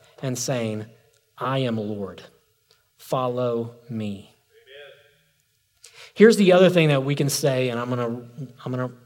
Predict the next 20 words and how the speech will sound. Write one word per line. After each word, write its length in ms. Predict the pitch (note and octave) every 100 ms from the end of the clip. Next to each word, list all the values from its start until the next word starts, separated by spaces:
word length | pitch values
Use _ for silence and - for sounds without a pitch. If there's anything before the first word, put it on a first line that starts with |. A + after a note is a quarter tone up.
| -
try 140 | -
to 60 | C3
wrap 260 | A#2+ A#2+ B2
this 180 | C3+
up 500 | D3 B2+ - - _
quickly 300 | - C#3 C#3
here. 140 | B2 C3 - - -
Here's 240 | - F#3+ G#3
the 100 | F3+
other 160 | E3+
thing 180 | D#3+ D#3+
that 60 | C#3+
we 100 | B2+
can 120 | C3
say 400 | - D3+ C#3 C3
about 240 | B2 B2
the 80 | A#2
doctrine 400 | A2+ B2 C3+ C#3
of 60 | A#2
humanity. 640 | A#2+ A#2+ A#2+ A#2+ G#2+ G2